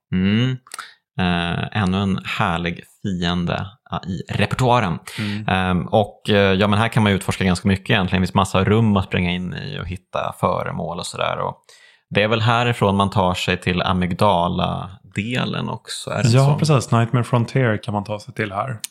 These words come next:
Speaker 1: Ja. Eh, men, eh, vi kastade oss vidare, eh, in i Nightmare Mensis som
Speaker 2: Ja.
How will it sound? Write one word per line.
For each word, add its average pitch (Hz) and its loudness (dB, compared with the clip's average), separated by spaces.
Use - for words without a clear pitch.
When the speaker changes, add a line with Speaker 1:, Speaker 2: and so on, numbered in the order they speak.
Speaker 1:
Ja. 92 0
Eh, 87 2
men, 147 4
eh, 147 2
vi 127 0
kastade - -4
oss 127 -2
vidare, 113 2
eh, 90 2
in 107 2
i 90 0
Nightmare 92 2
Mensis 131 -2
som 90 0
Speaker 2:
Ja. 110 2